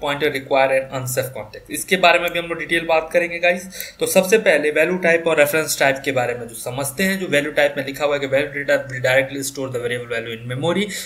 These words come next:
and reference type, reference data type will contain a memory address of variable value because of reference did not store the variable value indirectly। गाइस, चलते हैं नेक्स्ट। ये diagram आपको दिख रहा है, यहाँ पे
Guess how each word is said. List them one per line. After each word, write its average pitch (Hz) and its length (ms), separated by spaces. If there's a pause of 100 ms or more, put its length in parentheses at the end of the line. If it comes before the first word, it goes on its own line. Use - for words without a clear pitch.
(140)
and 123 140
reference 151 420
type, 160 300
reference 156 320
data 151 220
type 147 160
will 135 180
contain 151 320
a 147 140
memory 175 380
address 233 220
of 139 140
variable 131 480
value 117 260
because 123 280
of 117 80
reference 135 440
did 139 180
not 165 260
store 143 360
the 127 200
variable 120 360 (460)
value 113 220
indirectly। 107 540 (360)
गाइस, - 520 (200)
चलते 117 240
हैं 107 100
नेक्स्ट। - 260 (1500)
ये 160 80
diagram 156 400
आपको 165 220
दिख 143 200
रहा 143 120
है, - 200 (340)
यहाँ 170 360
पे 185 320